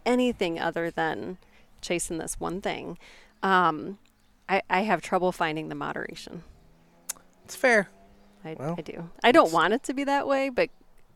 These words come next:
Speaker 1: Javier says, "Clearly you do, or you'd make different choices."
Speaker 2: Okay.
Speaker 1: So.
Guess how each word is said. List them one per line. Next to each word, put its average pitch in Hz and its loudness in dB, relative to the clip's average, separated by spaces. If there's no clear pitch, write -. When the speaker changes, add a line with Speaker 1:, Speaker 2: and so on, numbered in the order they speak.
Speaker 1:
Javier 175 -2
says, 165 -4
"Clearly 208 0
you 240 -6
do, 277 -2
or 202 -2
you'd 190 -2
make 180 -10
different - -12
choices." - -14
Speaker 2:
Okay. 160 -6
Speaker 1:
So. - -12